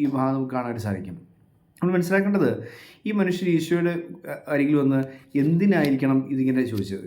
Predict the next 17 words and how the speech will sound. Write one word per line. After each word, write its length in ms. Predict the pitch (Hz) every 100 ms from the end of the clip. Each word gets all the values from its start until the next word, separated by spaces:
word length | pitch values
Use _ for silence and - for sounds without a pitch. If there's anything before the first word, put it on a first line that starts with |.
| 92
സുവിശേഷത്തിൽ 420 | - 107 120 131 151
വളരെ 220 | 151 170
വ്യക്തമായിട്ടും 380 | 165 185 185 190
പറയുന്നുണ്ട്, 380 | 180 165 156 180 202 - - - - 151
ഈശോ 260 | 165 - 185 165
എന്ത് 240 | 165 185 196
പറയുമെന്നറിയാൻ 640 | 156 143 156 156 127 127 123
വേണ്ടിയാണ്. 380 | 117 98 - - - - - _ _ -
ഇങ്ങനെ 720 | - 180 196 208 175 180 196 165
ഇവളെ 180 | 175 196 165
കല്ലെറിയണ്ട 680 | 151 185 165 185 202 202 165 117 - 151
എന്ന് 140 | 165 156
ഈശോ 200 | 151 160
പറയും. 220 | 127 104 101
കരുണയുള്ള 560 | 117 123 131 131 135 - 127
ഈശോ 220 | 117 143 143
അതാണ് 240 | 123 127